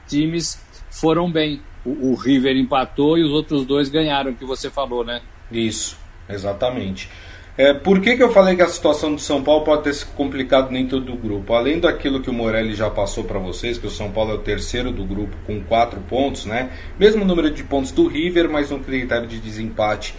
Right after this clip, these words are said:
Speaker 2: o River tá na frente, e a L D U tem seis, então é a líder deste grupo. O São Paulo pega na próxima rodada a, o líder do grupo, a L D U, em Quito,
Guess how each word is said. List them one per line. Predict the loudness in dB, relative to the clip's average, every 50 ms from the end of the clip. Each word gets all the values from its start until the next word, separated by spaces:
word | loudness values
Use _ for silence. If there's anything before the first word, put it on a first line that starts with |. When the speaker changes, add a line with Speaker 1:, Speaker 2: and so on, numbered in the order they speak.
| -14 -16 -16 -12 -8
Speaker 2:
o | -6 -4
River | -2 -2 -2 -4 -4
tá | -4 -2
na | -2 -2 -2
frente, | -2 -2 0 0 0 0 -2 -2 2
e | 4
a | 6 6
L | 6 6 4 2 0
D | -2 -2
U | 0 -2 -2
tem | -2 -4 -6 -4
seis, | -4 -4 -2 0 0 0 0 -2
então | -6 -6 -6 -6 -4
é | -2 -2
a | -4 -4
líder | -4 -6 -6 -4 -4 -4 -6 -6 -12 -16 -18 -18 -20 -20 -12 -6
deste | -6 -4 -4 -4 -6 -8
grupo. | -6 0 6 8 10 8 8 6 0 -6 -6 -8 -12 -16 -18 -16 -12 -10
O | -4
São | -2 0 2 6
Paulo | 8 8 8 8
pega | 8 8 8 8
na | 6 4 4
próxima | 4 4 4 4 2 0 0 0
rodada | 0 0 0 2 4 6 8 8 8 8 6 4 2 2 -4 -12 -14 -14
a, | -4 0 2 2 2
o | 2 0 -4 -4 -2
líder | 0 0 2 6 6 6 6 4 0 -8 -10 -8
do | -8 -8
grupo, | -6 -4 0 2 2 2 2 0 0 2 4
a | 6 6 6
L | 4 4 2 2
D | 0 0 0 0
U, | 2 2 2 2 0 0 0
em | 2 4 4 4 4 2
Quito, | 0 -4 -6 -6 -6 -6 -8 -8 -4 -2 0 0 0 -2